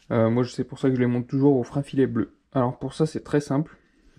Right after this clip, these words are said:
pour pouvoir serrer un goujon, euh, correctement, il va falloir, hop, visser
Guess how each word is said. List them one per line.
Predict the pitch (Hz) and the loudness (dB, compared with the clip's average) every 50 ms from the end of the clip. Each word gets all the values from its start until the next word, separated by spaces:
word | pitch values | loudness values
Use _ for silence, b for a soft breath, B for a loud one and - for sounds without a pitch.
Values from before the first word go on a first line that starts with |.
| b b b _ _ _ B B B B B B B B B B | b b b _ _ _ B B B B B B B B B B
pour | - - - | -14 -12 -4
pouvoir | - 123 120 - - | -2 0 0 0 -2
serrer | - - 143 127 139 143 143 | -4 -4 -2 0 2 2 2
un | 131 131 | 2 0
goujon, | 127 127 127 123 123 135 131 123 113 110 | -2 -4 -4 -2 -2 0 -2 -2 -2 -4
euh, | |
correctement, | - - 127 127 120 120 - - 131 123 123 135 143 147 156 160 156 151 - _ - | -6 -4 -2 -2 -2 -2 -4 -6 -6 -4 -2 0 2 2 2 2 0 -2 -4 _ -8
il | 135 | -6
va | 120 117 | -6 -6
falloir, | - - 117 113 113 110 110 107 _ - | -4 -4 -2 -2 -2 -2 -4 -6 _ -2
hop, | - 151 - - - - b b b b b _ _ _ _ _ _ _ _ _ _ _ _ _ _ _ _ _ _ _ _ - | -2 -2 -2 -4 -12 -20 b b b b b _ _ _ _ _ _ _ _ _ _ _ _ _ _ _ _ _ _ _ _ -6
visser | 135 139 143 143 - - 156 147 - | -2 -2 -2 -2 0 2 2 2 2